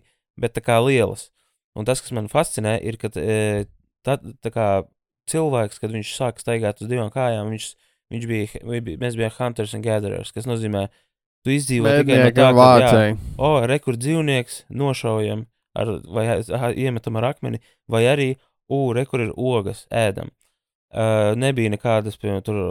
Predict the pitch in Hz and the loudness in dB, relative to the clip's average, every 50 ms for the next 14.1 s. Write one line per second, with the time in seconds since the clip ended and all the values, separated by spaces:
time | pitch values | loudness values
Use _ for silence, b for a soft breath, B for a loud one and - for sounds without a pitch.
0 | - - 101 113 117 113 110 - 110 104 104 101 - - 107 110 110 107 - - | -4 -6 -4 -2 -2 -4 -4 -4 -6 -4 -4 -6 -6 -6 -8 -6 -6 -8 -10 -8
1 | _ 107 101 - - _ _ _ _ _ _ _ _ _ _ _ _ _ _ _ | _ -6 -6 -6 -8 _ _ _ _ _ _ _ _ _ _ _ _ _ _ _
2 | _ - 117 120 120 123 120 117 117 113 113 - - - _ - 120 117 110 117 | _ -4 -2 -2 0 -2 -2 -2 -2 -4 -4 -6 -10 -12 _ -10 -8 -6 -2 0
3 | 143 175 - - - - - - 117 113 113 107 - _ _ _ _ _ _ - | 0 -2 -2 -4 -16 -16 -10 -8 -6 -6 -6 -8 -12 _ _ _ _ _ _ -2
4 | 131 127 117 - 110 104 104 - - _ _ _ _ _ _ _ - 135 151 156 | 0 0 0 -2 -6 -10 -10 -14 -20 _ _ _ _ _ _ _ -6 -4 -2 -2
5 | 120 120 - - 117 123 - - 113 143 160 156 131 120 107 101 101 - - - | -4 -6 -8 -8 -10 -10 -8 -4 0 2 2 2 2 0 0 0 -2 -6 -8 -8
6 | - - _ _ 120 123 123 117 117 117 117 123 127 127 127 120 117 _ - 113 | -10 -14 _ _ -6 -4 -2 -2 -2 -2 -2 -2 0 0 0 -2 -4 _ -6 -4
7 | 110 107 107 104 101 101 98 98 95 101 113 110 113 117 113 _ _ _ _ _ | -4 -2 -2 -4 -4 -4 -4 -4 -4 -4 -4 -4 -4 -6 -10 _ _ _ _ _
8 | _ _ _ _ _ _ _ _ - 117 117 123 120 110 107 104 110 104 95 85 | _ _ _ _ _ _ _ _ -8 -4 -2 -2 0 -2 -2 0 0 0 0 -2
9 | - - - _ _ _ _ _ _ _ _ - 117 117 120 113 - 123 120 117 | -8 -14 -20 _ _ _ _ _ _ _ _ -2 0 2 2 2 0 -2 -2 -2
10 | 107 117 113 117 113 107 104 104 107 113 117 113 117 113 107 110 98 101 - - | -2 0 0 0 0 0 0 -2 -2 -2 -2 -4 -4 -6 -6 -6 -6 -8 -10 -10
11 | - - - - - - - - - 110 101 95 98 - 104 98 98 95 - 92 | -10 -10 -10 -10 -12 -12 -10 -6 -4 -2 -2 -4 -4 -6 -8 -8 -8 -8 -12 -14
12 | - _ _ _ _ _ _ _ _ _ _ _ _ - 110 120 120 127 131 120 | -16 _ _ _ _ _ _ _ _ _ _ _ _ -4 -2 -2 0 0 0 0
13 | 113 113 110 - - _ _ _ _ 120 131 143 143 - - 131 117 117 120 117 | 0 0 0 -2 -6 _ _ _ _ -4 -4 -4 -4 -4 -6 -6 -4 -4 -6 -2
14 | - 120 | -2 -4